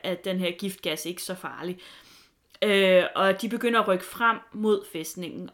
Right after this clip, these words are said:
Og nu tænker jeg, at, at det vil være en god idé at prøve at google Første Verdenskrig gasmasker. Øh, og så se nogle af de her billeder, der kommer frem,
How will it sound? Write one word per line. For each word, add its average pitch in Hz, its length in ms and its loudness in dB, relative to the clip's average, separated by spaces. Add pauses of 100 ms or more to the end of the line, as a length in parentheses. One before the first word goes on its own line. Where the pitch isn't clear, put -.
Og 208 120 0
nu 240 80 2
tænker 240 360 2
jeg, 190 240 2 (180)
at, 180 380 -4 (160)
at 190 180 -2
det 202 120 -2
vil 190 100 -4
være 180 100 -2
en 185 80 -6
god 269 220 0
idé 247 100 -2
at 220 160 -2 (120)
prøve 214 360 -2
at 202 140 -10
google 254 480 -2 (520)
Første 233 360 4
Verdenskrig 202 680 -4
gasmasker. 180 720 -4 (960)
Øh, 202 300 4 (180)
og 208 120 0
så 240 140 -4
se 269 380 0 (160)
nogle 226 400 -4
af 208 80 -4
de 220 140 -8
her 202 320 -2 (100)
billeder, 233 400 2
der 196 80 -6
kommer 180 280 -8
frem, 214 340 -2